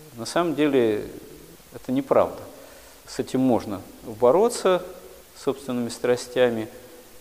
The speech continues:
в любой ситуации. И даже вот тут библейский пример, например,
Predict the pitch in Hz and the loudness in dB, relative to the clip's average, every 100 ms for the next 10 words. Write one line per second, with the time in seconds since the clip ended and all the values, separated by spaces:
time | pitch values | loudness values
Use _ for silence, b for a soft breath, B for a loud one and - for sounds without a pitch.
0 | 104 117 127 123 104 - 117 - 139 185 | -6 0 2 2 2 -2 -6 0 2 2
1 | 185 - 143 123 107 110 113 110 107 113 | -2 -2 0 2 0 -2 -2 -4 -4 -6
2 | 104 107 - - - 98 98 113 123 113 | -6 -10 -12 -20 -20 -14 -10 -2 0 0
3 | - 113 123 131 170 139 104 110 104 101 | -4 -6 -4 -2 -2 -4 -8 -8 -6 -6